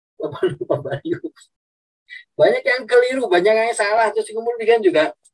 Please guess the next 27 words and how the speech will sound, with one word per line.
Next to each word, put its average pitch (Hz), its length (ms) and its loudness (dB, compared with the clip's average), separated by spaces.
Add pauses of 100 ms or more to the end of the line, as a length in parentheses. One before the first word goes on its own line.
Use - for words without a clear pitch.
(120)
orientasi 208 640 0
pembelajarannya 185 880 2
juga 190 240 0
tidak 107 220 -10
jelas - 500 -2
mau 139 180 -6
kemana. - 460 -2 (680)
Ini 190 280 -2
mau, 196 280 4
mau, 147 360 -2 (400)
jadi 208 320 2
kalau 196 280 4
saya - 280 0
melihat, 131 440 -4 (840)
eh, 139 400 -2
pelajaran 233 480 2
bahasa 180 280 2
Sunda 170 320 -2
dalam 160 280 0
konteks 143 400 -10
pendidikan 139 880 -6 (280)
di 135 80 -2
sekolah 131 560 0
itu 226 160 -2
lebih 220 320 0
cenderung 202 320 0
memperkenalkan, 208 960 -2